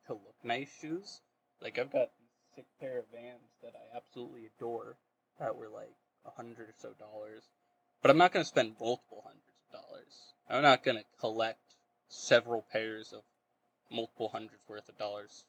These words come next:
sneakers. I'd rather just have a pair of regular everyday sneakers and then a pair of fly-ass shoes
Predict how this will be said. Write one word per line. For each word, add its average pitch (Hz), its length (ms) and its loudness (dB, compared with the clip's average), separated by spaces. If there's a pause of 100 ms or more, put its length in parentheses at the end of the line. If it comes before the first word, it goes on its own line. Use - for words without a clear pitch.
sneakers. 113 680 -18 (800)
I'd 113 160 8
rather 117 200 10
just - 260 -12
have 110 260 8
a - 240 -20
pair 113 220 4
of 107 160 -4 (300)
regular 113 500 0
everyday 110 520 -4
sneakers 120 640 -10
and 104 160 -16
then 107 120 -14 (380)
a 110 60 -20
pair 113 320 2
of 107 140 -14 (680)
fly-ass 120 920 2 (120)
shoes 120 120 -18